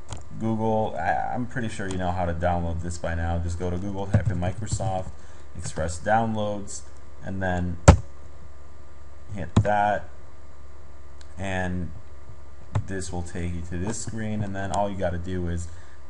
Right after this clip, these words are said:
pick Visual Studio two thousand ten Express. You know, earlier we chose two thousand and eight.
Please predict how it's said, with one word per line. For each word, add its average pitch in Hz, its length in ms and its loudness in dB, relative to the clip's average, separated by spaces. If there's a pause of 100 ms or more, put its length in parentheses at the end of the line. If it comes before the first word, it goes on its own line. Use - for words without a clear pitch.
(300)
pick 95 180 -2 (380)
Visual 98 280 -2
Studio 92 440 -2
two 87 160 -4
thousand 82 340 0
ten 87 180 -4
Express. 113 680 0 (340)
You 98 80 -4
know, 95 160 0
earlier 110 440 2
we 90 200 -2
chose 87 560 0
two 95 160 -4
thousand 82 320 -2
and 78 160 -4
eight. 110 240 -4